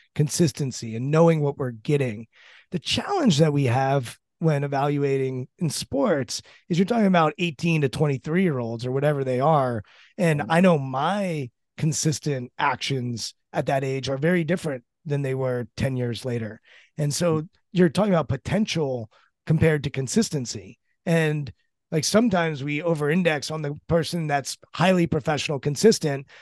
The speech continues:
Speaker 1: but they have a ceiling on their potential and, and they, they can't quite reach another level. And so
Speaker 2: Mm.
Speaker 1: there are other people that have all this potential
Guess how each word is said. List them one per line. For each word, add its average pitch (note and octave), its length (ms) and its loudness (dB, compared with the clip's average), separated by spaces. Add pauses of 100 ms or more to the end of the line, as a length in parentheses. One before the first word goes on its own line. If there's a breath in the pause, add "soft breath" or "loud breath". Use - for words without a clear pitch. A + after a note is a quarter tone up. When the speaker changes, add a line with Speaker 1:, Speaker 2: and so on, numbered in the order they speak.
(140)
Speaker 1:
but D#3 140 -2
they D#3 140 2
have C#3+ 160 0
a C3 60 -4
ceiling D#3+ 480 -2
on C3+ 140 -4
their C3+ 140 -4
potential C#3 640 -2
and, B2+ 180 -6 (260 soft breath)
and D#3 180 -2
they, D3+ 440 2
they D3 140 -4
can't D3+ 420 -4
quite D#3 280 -2
reach G3 440 -4
another C3+ 360 -6
level. A2+ 460 -8 (240 loud breath)
And F3 180 2
so F3+ 200 0
Speaker 2:
Mm. E3 40 0
Speaker 1:
there D#3 160 2
are D#3 120 0
other C4+ 160 0
people C#3+ 320 -4
that C3+ 120 -2
have C#3+ 220 0
all D3+ 140 2
this C#3+ 100 -2
potential D3 680 -2